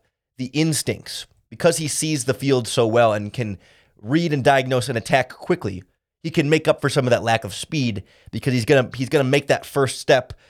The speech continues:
faster than someone like Tremaine Edmunds,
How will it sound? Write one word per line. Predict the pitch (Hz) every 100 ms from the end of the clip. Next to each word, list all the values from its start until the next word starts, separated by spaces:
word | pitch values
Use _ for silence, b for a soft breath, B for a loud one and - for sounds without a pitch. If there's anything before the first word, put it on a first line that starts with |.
| b
faster | - - 143 135 - 113 123 _ _
than | - 139
someone | 165 165
like | 165
Tremaine | 160 175 170
Edmunds, | 170 185 120 101